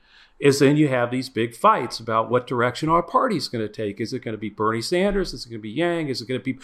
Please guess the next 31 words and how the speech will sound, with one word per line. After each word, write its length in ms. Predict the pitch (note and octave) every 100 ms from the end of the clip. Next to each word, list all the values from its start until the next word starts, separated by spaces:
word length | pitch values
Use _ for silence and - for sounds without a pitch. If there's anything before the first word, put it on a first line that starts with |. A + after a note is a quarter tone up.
| - -
or 100 | D#3
it's 120 | D#3+
gonna 120 | F3
be 140 | D#3+ E3
no 180 | G3+
more 220 | E3+ F#3 F#3
of 80 |
the 80 | D#3
same 340 | - F3+ D#3 B2+
Biden? 380 | E3 E3+ D#3
And 80 | C#3
he's, 260 | C#3+ D3+ - - - - -
he, 180 | F#3 -
"Oh 200 | F#3 F#3+
my 160 | E3+
God, 300 | D#3 E3 D#3+
please, 440 | - E3 E3 D#3 -
Jan, 560 | D3+ D#3+ D#3+ D#3+ D#3 - - -
I'm 180 | C#3+ D#3
gonna 140 | E3
be 180 | D#3+ D#3+
bored 400 | D#3 D3+ E3 D#3
if 80 | D3
we 120 | C#3+
have 140 | D3 -
to 60 |
do 180 | C3 D3
that 220 | C#3+ C#3+
again." 280 | C3+ B2 G#2+
Okay, 260 | D3 C#3+ C3
fine. 300 | D3+ A#2+